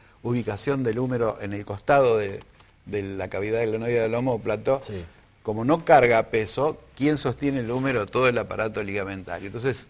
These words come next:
Speaker 1: las tendinitis son sumamente comunes, pero no son lo único.
Speaker 2: Claro, y
Speaker 1: Entonces
Speaker 2: a-, supongo que a lo mejor dolerá de distinta manera, ¿no?
Speaker 1: Claro, sí, algunas cosas, vos sabés que esto,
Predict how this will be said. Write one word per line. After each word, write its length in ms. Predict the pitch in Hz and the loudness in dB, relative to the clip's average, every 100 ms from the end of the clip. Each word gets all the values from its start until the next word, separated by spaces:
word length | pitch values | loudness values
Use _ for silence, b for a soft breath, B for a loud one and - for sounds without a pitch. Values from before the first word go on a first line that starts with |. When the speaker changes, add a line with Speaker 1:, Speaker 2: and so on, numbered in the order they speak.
| - | -12
Speaker 1:
las 200 | 107 101 | -10 -8
tendinitis 520 | 113 110 120 147 139 120 | -4 -4 -2 -2 -4 -6
son 160 | 120 | -6
sumamente 440 | 110 113 113 107 101 | -6 -8 -8 -8 -8
comunes, 360 | 92 85 92 85 | -10 -12 -12 -6
pero 220 | 113 127 | -4 0
no 120 | 156 | 0
son 220 | 160 147 | 2 2
lo 120 | 135 | 2
único. 440 | 151 107 95 - 87 | 2 0 -6 -12 -14
Speaker 2:
Claro, 220 | 113 98 85 110 | -8 -8 -8 -12
y 220 | 98 110 104 | -10 -6 -2
Speaker 1:
Entonces 260 | 110 110 | -2 -4
Speaker 2:
a-, 40 | 117 | -6
supongo 260 | 107 135 | -2 0
que 40 | 127 | 0
a 40 | |
lo 60 | 104 | -2
mejor 200 | 101 123 | -2 0
dolerá 320 | 120 107 113 | 0 0 0
de 120 | 104 | 0
distinta 340 | 92 113 104 95 | -2 -6 -6 -6
manera, 400 | 95 127 110 90 | -4 -4 -4 -4
¿no? 220 | 107 147 - | -8 -10 0
Speaker 1:
Claro, 360 | 196 160 139 - - | 4 4 2 -4 -18
sí, 280 | - 208 180 131 - | -10 -8 -8 -10 -4
algunas 400 | - 170 226 254 | 0 2 2 -2
cosas, 340 | - 214 208 175 | -2 -2 -2 -4
vos 160 | 160 156 | -4 -2
sabés 220 | 160 160 | 0 0
que 180 | 147 123 - _ | -2 -6 -10 _
esto, 560 | 123 - 127 110 95 | -10 -4 0 0 -2